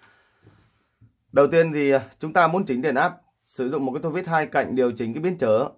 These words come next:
màu xanh dương, nó nằm ở phía cái đèn xanh dương rang sáng đây. Vặn ngược chiều kim đồng hồ thì nó lại tăng lên. Đấy, nó tăng lên hai mươi bốn vôn này.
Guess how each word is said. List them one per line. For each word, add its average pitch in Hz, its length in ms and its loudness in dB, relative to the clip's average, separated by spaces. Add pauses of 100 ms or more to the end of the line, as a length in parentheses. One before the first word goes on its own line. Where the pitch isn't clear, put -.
(140)
màu 120 260 0
xanh 139 240 -4
dương, 143 260 0
nó 160 80 0
nằm 123 280 2
ở 104 160 0
phía 139 280 -2 (500)
cái 147 100 -6
đèn 127 160 -2
xanh 127 160 -8
dương 127 200 -2
rang 127 160 -4
sáng 131 240 -4
đây. 147 160 0 (880)
Vặn 120 200 -4
ngược 120 180 0
chiều 123 160 -2
kim 135 180 -4
đồng 127 140 0
hồ 113 300 -2 (580)
thì 104 160 -6
nó 123 160 0
lại 120 100 -2
tăng 127 220 0
lên. 123 300 -2 (160)
Đấy, 95 120 -12
nó 113 80 -6
tăng 117 160 -4
lên 110 100 -4
hai 110 80 -2
mươi 101 40 -4
bốn 117 140 -4
vôn 117 140 -6
này. 92 100 -10